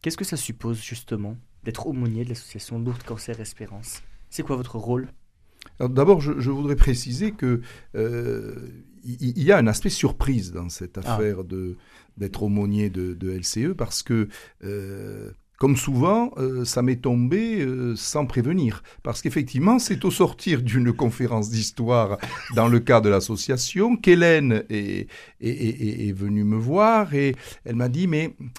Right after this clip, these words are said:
Speaker 2: est-ce que finalement tu pourrais accepter en tant que diacre, euh, de succéder au père Michel Pagès qui, euh, cédait le,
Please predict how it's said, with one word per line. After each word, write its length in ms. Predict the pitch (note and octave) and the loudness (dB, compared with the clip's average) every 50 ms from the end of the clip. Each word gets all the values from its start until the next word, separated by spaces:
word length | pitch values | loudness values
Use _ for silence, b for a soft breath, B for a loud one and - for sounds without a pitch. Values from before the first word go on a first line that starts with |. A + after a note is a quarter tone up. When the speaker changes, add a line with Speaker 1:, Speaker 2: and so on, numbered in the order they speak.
| B B B B - | B B B B -8
Speaker 2:
est-ce 260 | C#3+ D3+ D3 - - | -6 -4 -4 -6 -6
que 540 | - - C#3+ D3 D#3 D#3 D3+ D3+ D3 C#3 B2 - b b b b b b _ - | -6 -2 0 0 2 2 2 2 2 0 0 -4 b b b b b b _ -18
finalement 640 | - - - B2 B2+ C3 C3+ D3 D#3 E3+ E3+ E3 C#3+ | -14 -10 -6 -4 -4 -2 0 0 0 0 0 0 -2
tu 260 | B2+ - - - A#2+ | -6 -10 -12 -12 -12
pourrais 520 | - - _ - F3+ E3+ C#3+ C3 D3+ F3+ | -12 -14 _ -6 -4 -2 0 0 2 2
accepter 540 | E3+ D#3 B2+ - - C#3+ C3 B2+ - - G3 | 2 2 0 0 2 2 2 2 2 2 2
en 140 | F3+ D3 B2 | 4 4 4
tant 160 | B2 A#2 A#2 A2+ | 2 2 0 2
que 120 | - B2 | 0 0
diacre, 760 | G#2+ G#2 A#2 C#3 D#3 D#3+ F3 F#3 F3+ - - - C#3+ C#3 B2+ B2+ B B B B B B | 0 0 2 0 2 2 0 -2 -4 -6 -6 -2 0 0 0 -2 B B B B B B
euh, 240 | - B2 A2 G#2+ A2+ | -6 -4 -2 -2 -2
de 120 | A#2 A2+ A#2+ | -2 -2 -4
succéder 800 | A#2+ - - A2+ - - - A#2 G#2+ G#2 A#2 A#2 A2+ A2+ A2 G#2 | -4 -4 -6 -8 -6 -2 0 0 0 2 2 2 2 2 2 2
au 540 | G2+ G2 F#2+ F#2+ F#2+ F#2+ G2 G2 F#2+ F#2 - | 0 0 0 -2 -2 -2 -2 -4 -4 -4 -4
père 300 | - A2 G#2+ G2+ F2+ G2+ | -2 -2 0 0 -2 -2
Michel 300 | G2+ G#2 G2+ - G#2 G2 | -4 -4 -4 -4 -4 -4
Pagès 380 | - G2 G2 F#2 - G3+ G3+ - | -4 -4 -2 2 2 2 2 0
qui, 320 | - - G#2 B2 C3+ A2 | -4 -8 -6 -4 -2 -2
euh, 400 | F2+ F2 F2+ F2+ F2+ F#2 F2+ F2+ | -2 -4 -6 -10 -10 -10 -10 -8
cédait 500 | F2 - - - G2 F#2+ G#2+ C3+ E3 E3+ | -6 -6 -4 -4 -4 -2 2 2 2 4
le, 380 | C#3+ A2+ G2+ G2+ G2 F#2 F#2+ | 4 2 2 2 0 -2 -4